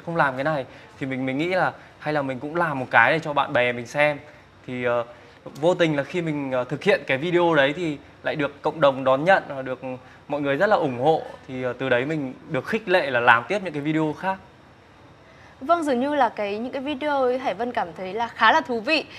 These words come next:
Speaker 2: Bởi vì khi xem riêng cá nhân Vân cảm thấy là tại sao cái lời chế đó lại rất là giống với hình ảnh trong clip và dường như là từng lời, từng chữ nó khớp với từng hình ảnh trôi đi vậy.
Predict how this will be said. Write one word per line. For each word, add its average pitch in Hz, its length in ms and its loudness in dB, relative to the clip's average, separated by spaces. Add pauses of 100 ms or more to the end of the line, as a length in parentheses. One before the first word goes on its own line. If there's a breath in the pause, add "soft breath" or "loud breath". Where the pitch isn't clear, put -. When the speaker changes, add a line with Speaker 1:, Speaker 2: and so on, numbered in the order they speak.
(140 loud breath)
Speaker 2:
Bởi 262 100 8
vì 269 140 2
khi 349 200 -4
xem 330 320 4
riêng 330 220 -4
cá 220 120 2
nhân 285 220 -2
Vân 285 220 -2
cảm 202 200 -2
thấy 185 120 -6
là 233 200 0 (280)
tại 262 140 -4
sao 330 140 0
cái 254 140 0
lời 269 420 6
chế 226 340 -2
đó 226 320 2
lại - 200 -4
rất 427 160 -2
là 311 160 2
giống 226 260 -2
với 240 120 0
hình 269 120 -2
ảnh 208 160 -4
trong 247 120 -6
clip 320 360 -4
và 269 80 0
dường 233 220 0
như 277 120 -2
là 247 100 4
từng 240 240 -2
lời, 233 300 2
từng 220 200 -6
chữ 277 280 -6
nó 262 100 0
khớp 427 360 0
với 466 100 2
từng 269 200 -4
hình 226 160 -2
ảnh 208 180 -6
trôi 269 260 -2
đi 269 160 -4
vậy. 262 240 2